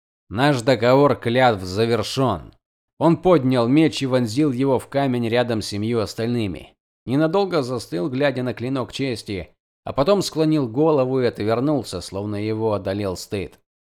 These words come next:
"Мы по собственной воле взвалили это бремя на свои плечи. Значит, можем и отказаться от него, если нам так хочется". "А что мы скажем людям?" спросил Калак.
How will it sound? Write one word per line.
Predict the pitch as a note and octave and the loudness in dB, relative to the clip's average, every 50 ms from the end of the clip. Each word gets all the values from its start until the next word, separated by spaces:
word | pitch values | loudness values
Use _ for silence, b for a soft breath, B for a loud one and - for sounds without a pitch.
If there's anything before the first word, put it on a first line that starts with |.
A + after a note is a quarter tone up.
| _ _ _ | _ _ _
"Мы | - E2+ F2+ G#2 | -10 -8 -8 -6
по | G2+ G#2 G2+ | -4 -4 -4
собственной | - - - B2 A#2 - - - - A2+ A2+ A2+ A2+ A2+ A2+ | -4 -4 -2 -4 -4 -4 -6 -8 -6 -4 -4 -2 -2 -2 -2
воле | A2+ A#2+ A#2 G#2+ G2+ G2 | 0 0 0 0 0 -2
взвалили | F2+ E2+ E2+ F#2 F#2+ G2+ G#2 G#2+ G2 F#2+ F#2+ | -4 -6 -6 -4 -4 -2 -2 -2 -4 -4 -4
это | F#2 F2+ - G2 | -6 -4 -4 -6
бремя | F#2+ F#2 G2+ G2+ G2+ F#2+ F#2 | -4 -4 -4 -4 -4 -4 -4
на | F2+ F2 | -6 -6
свои | - - G2 G2 G2 G2 | -8 -8 -8 -6 -6 -6
плечи. | F#2 - G#2 G#2+ G2+ F2+ F2 - - B1 - - - _ _ _ _ _ _ _ | -6 -6 -6 -4 -4 -6 -8 -10 -12 -16 -18 -20 -20 _ _ _ _ _ _ _
Значит, | - - D#2+ F#2 A2 B2 B2+ G#2+ C3 B2+ - | -20 -16 -10 -4 -2 0 0 0 -2 -2 -2
можем | A#2 A#2+ B2+ C3 B2+ A#2 A#2+ B2 A#2+ B2 | -2 0 2 2 2 0 0 0 0 0
и | |
отказаться | A#2+ A2+ - - C#3 B2+ A2 G#2 A2+ G#2+ G#2 G2+ G2+ - - A2 G#2 | 0 -2 -2 -2 -2 -2 0 0 0 2 2 0 -2 -4 -4 -4 -4
от | G2+ - | -4 -4
него, | - G#2+ G#2 G#2 G2+ G2 | -4 -4 -4 -2 -2 -2
если | G2 G2+ F#2+ - - G2+ | -2 -2 -4 -4 -6 -6
нам | G2+ G2+ G2 F#2+ | -6 -4 -6 -6
так | F#2 - G#2 F#2 - | -4 -4 -6 -6 -6
хочется". | - - G#2+ F#2+ E2+ - E2+ D2+ - - A#1+ G1+ - - _ _ _ _ _ _ _ _ _ _ _ _ _ | -6 -4 -4 -4 -4 -8 -12 -14 -14 -14 -14 -16 -18 -20 _ _ _ _ _ _ _ _ _ _ _ _ _
"А | - - | -16 -14
что | - - - - A2+ B2 | -14 -12 -8 -6 -6 -4
мы | C3 C3 | -4 -6
скажем | - - - C3+ B2+ A#2 A#2 C3 C3 C3 | -8 -8 -8 -6 -6 -6 -4 -4 -4 -4
людям?" | C3+ C#3 C3 G#2+ F#2+ F#2 E2+ D#2 D2+ - - _ _ _ _ _ _ _ _ _ _ _ _ _ _ - | -2 -2 -4 -4 -4 -6 -8 -10 -12 -16 -20 _ _ _ _ _ _ _ _ _ _ _ _ _ _ -20
спросил | - - C3+ B2+ A#2 - - A2+ G#2 F#2+ | -6 -2 0 0 0 0 -2 -4 -4 -4
Калак. | - G#2+ G#2 G2+ F#2+ D#2+ - - - - | -2 -2 0 0 0 -4 -6 -10 -20 -20